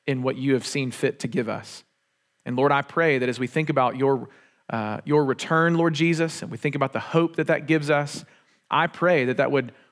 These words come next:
just burrow down deep into our hearts and, and allow us and stir us up to live in light of these glorious truths. Jesus, you are coming soon.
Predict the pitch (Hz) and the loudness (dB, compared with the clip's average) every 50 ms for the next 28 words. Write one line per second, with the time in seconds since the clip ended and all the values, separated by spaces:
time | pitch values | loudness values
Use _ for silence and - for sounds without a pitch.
0 | _ _ _ - 160 151 120 123 120 113 - 170 180 190 190 190 190 180 160 170 | _ _ _ -4 -4 -4 -4 -4 -8 -2 0 2 4 4 4 4 4 4 4 4
1 | 170 165 160 160 151 131 160 170 175 165 - - - 156 147 - 156 151 147 139 | 2 2 2 0 -2 0 0 0 0 0 -2 -4 -6 -4 0 2 4 4 4 4
2 | 127 143 151 165 139 120 - - - 135 131 117 - 147 143 139 123 135 135 131 | 4 2 2 2 2 -2 -4 -6 -4 -4 -4 -4 -4 -4 -2 0 2 2 4 4
3 | 135 143 165 180 175 - 135 127 117 113 - 139 127 123 120 110 - _ _ - | 4 4 4 2 2 2 0 -2 -2 -2 -4 -4 -4 -4 -6 -8 -10 _ _ -12
4 | - - - - 185 180 185 180 156 165 147 - - - 165 165 147 - - - | -10 -8 -2 0 2 4 4 4 2 0 0 -2 0 2 2 2 2 0 -2 -2
5 | 151 135 135 139 156 175 185 180 160 147 135 131 147 143 135 131 139 147 151 143 | -2 0 0 2 4 4 6 6 4 4 2 0 0 0 2 4 4 4 4 2
6 | 143 - 151 131 120 123 147 143 131 123 - - - - 160 175 170 156 143 131 | 0 -2 -2 -2 0 2 2 2 0 -2 -6 -14 -8 -2 0 2 2 4 2 2
7 | 120 104 - - - 131 110 98 95 98 - - - - _ _ _ _ _ _ | 0 -2 -6 -8 -6 -6 -6 -6 -10 -12 -16 -18 -18 -20 _ _ _ _ _ _
8 | _ _ _ _ _ - 160 170 147 123 127 - - 151 165 175 - - 135 120 | _ _ _ _ _ 0 2 2 2 2 0 -4 -2 -2 0 2 2 2 0 -2
9 | - - - - 147 135 123 113 107 101 - - - - 131 123 117 110 104 98 | -2 -4 -2 -2 0 0 -2 -2 -4 -8 -10 -10 -8 -6 -6 -6 -6 -8 -10 -12
10 | 92 | -16